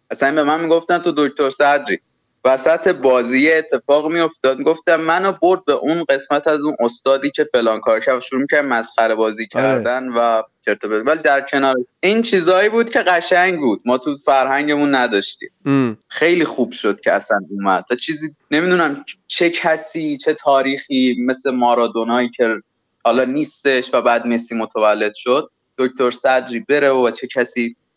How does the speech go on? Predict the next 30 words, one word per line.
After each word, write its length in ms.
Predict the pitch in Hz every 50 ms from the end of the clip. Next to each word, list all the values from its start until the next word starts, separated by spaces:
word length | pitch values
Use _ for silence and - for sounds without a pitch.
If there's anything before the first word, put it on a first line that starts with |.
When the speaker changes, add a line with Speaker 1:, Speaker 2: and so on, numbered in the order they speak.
| _ _
Speaker 1:
زاده 460 | - 104 98 107 101 98 95 107 110
بشه. 340 | 98 98 92 - - 90 87
شاید 120 | - 139 113
Speaker 2:
مهم. 200 | 131 131 117 117
Speaker 1:
از 120 | 113 -
خودمون 460 | - - 147 151 151 143 143 117 113
باشه، 300 | 104 104 98 - - 101
ولی 340 | 98 101 104 101 107 107 - _ _ _ _ _ _ -
فعلاً 280 | 107 101 101 107 104
چیز 160 | 104 - 101 98 101 92 101
جدیدی 360 | 95 90 90 104 95 104 104
نمی‌بینیم. 500 | 101 101 101 98 85 80 85 - - _ _ _ _ _ -
Speaker 2:
آره. 320 | 127 127 123 113 107 98 _ _ _ _ _ _ _ _ _ _ _ _ -
و 300 | 113 113 107 104 101 98 - _ _ _ -
اینکه 380 | 151 202 185 - 226 220 214 196
ما 180 | 180 190 190 185
چرا 320 | - - 196 190 190 180
برای 260 | 170 156 147 156 160
صدر 420 | 156 - - 156 147 151 143 139 139
ناراحتیم، 840 | 135 131 127 127 127 127 127 117 117 - - 135 131 127 117 110 110
برای 260 | 131 127 127 165 190
خود 320 | 170 - - 151 143 143
من 340 | 139 135 135 139 147 151 143
به 80 | 131 127
شخصه 540 | - - 131 117 110 - - - 156 156 135
پیوند 580 | - - 123 117 117 110 120 127 135 131 127
خونی 600 | 120 - - - 117 113 113 120 131 135 139 127 - _ _ _ _
خیلی 460 | _ - - 87 92 101 107 120 131 101
اهمیتی 640 | 76 113 110 104 104 104 107 101 113 - - 117
نداره. 400 | 117 117 117 107 110 - - -